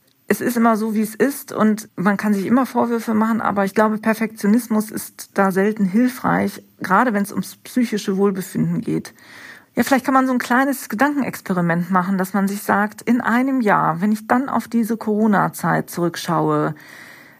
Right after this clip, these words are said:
an was möchte ich mich erinnern? An welche besonderen Erlebnisse, die ich dort habe? Und welche neuen Fähigkeiten, die ich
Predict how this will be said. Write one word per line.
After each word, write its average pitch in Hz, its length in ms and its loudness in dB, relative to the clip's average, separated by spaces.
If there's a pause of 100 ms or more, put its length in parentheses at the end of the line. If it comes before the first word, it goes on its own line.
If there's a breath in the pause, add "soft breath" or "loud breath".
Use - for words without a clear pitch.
an 202 220 2
was 240 220 0
möchte 220 320 0
ich - 160 -4
mich 190 180 2
erinnern? 165 540 2
An 190 520 0
welche 208 420 -2
besonderen 214 1040 0
Erlebnisse, 190 800 2
die 185 180 -2
ich 170 180 -4
dort 175 280 2
habe? 170 280 -2
Und 175 100 -2
welche 208 240 0
neuen 208 240 4
Fähigkeiten, 196 720 0
die 170 60 -2
ich - 200 -8